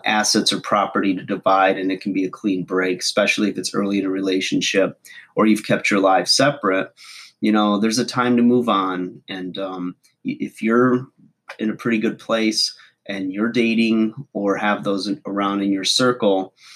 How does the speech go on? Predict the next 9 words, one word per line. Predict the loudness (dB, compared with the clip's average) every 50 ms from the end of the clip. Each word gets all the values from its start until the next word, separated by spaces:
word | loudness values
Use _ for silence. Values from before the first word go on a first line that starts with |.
| -20 -20 -20 _ -8
that | -2 0 2 2 2
are | 2 0 0
drama, | 0 0 2 2 4 4 2 0 0 -2 -4 -6 -10 _ _ _ _ _ _ _ _ _ _ _ _ _ -14 -10 -8
and | -6 -4 -4 -4
you're, | -4 -4 -4 -4 -6 -6 -8 -12 -12 _ -2
find | 2 4 4 4
yourself | 4 4 2 2 0 0 0 -2
finding | -2 0 2 4 4 6 6 6 6 4 2
emo, | -2 -2 -2 -2 -4 -6 -8 -12 -12 -14